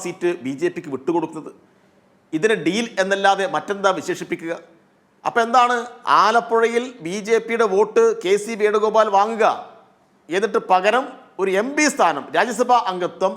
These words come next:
അംഗ, ഏ, സ്ഥാനം അപ്പുറം കൊടുക്കുക, അതല്ലേ നടക്കുന്നത്? ഇ-, ഇതൊക്കെ കേരളത്തിലെ ജനങ്ങൾ അത്ര പെട്ടെന്ന് അംഗീകരിക്കുമോ? ദേശീയ നേതാവല്ല, അതിനപ്പുറത്തെ നേതാവായി കഴിഞ്ഞാലും ഇത്ര വൃത്തികെട്ട ഈ രാഷ്ട്രീയത്തെ കേരളത്തിലെ ജനങ്ങൾ അംഗീകരിക്കില്ല എന്നതിൻ്റെ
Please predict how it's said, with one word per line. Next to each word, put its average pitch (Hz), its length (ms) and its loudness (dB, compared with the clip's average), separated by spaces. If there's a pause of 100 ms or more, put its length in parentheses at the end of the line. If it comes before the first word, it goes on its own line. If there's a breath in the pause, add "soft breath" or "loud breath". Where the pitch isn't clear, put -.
(100)
അംഗ, 165 120 -8 (140)
ഏ, 170 200 -6 (200)
സ്ഥാനം 156 300 0 (180)
അപ്പുറം 170 300 -4
കൊടുക്കുക, 160 280 -6 (120)
അതല്ലേ 139 260 -8
നടക്കുന്നത്? 220 420 -4 (840 soft breath)
ഇ-, - 160 -14
ഇതൊക്കെ 240 260 0 (100)
കേരളത്തിലെ 226 420 2
ജനങ്ങൾ 208 220 0 (100)
അത്ര 208 180 -2
പെട്ടെന്ന് 196 380 -6
അംഗീകരിക്കുമോ? 185 420 -4 (680)
ദേശീയ 190 320 0 (100)
നേതാവല്ല, 190 420 4 (120)
അതിനപ്പുറത്തെ 190 640 0
നേതാവായി 185 460 2
കഴിഞ്ഞാലും 170 480 2 (180)
ഇത്ര 190 240 -2 (140)
വൃത്തികെട്ട 185 480 0 (220)
ഈ - 20 -2 (120)
രാഷ്ട്രീയത്തെ 160 580 -2 (200)
കേരളത്തിലെ 170 480 0
ജനങ്ങൾ 165 260 -2 (180)
അംഗീകരിക്കില്ല 202 600 0 (720)
എന്നതിൻ്റെ 214 340 0